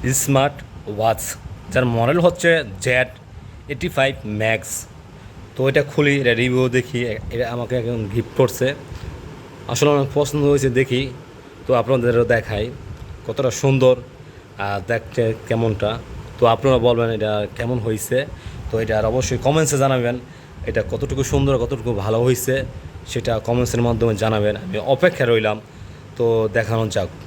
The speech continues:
কি বলেন? ওকে। আহ, টানটানা। ও, একটা কাগজ,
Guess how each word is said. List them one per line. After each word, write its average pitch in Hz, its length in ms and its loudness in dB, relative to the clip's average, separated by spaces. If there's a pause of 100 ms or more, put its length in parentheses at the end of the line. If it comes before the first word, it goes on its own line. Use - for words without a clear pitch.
(300)
কি 143 100 4
বলেন? 110 240 4 (340)
ওকে। 117 220 -2 (2500)
আহ, 101 960 2
টানটানা। 165 440 4 (1400)
ও, 113 80 -4
একটা 113 220 -2
কাগজ, 127 500 2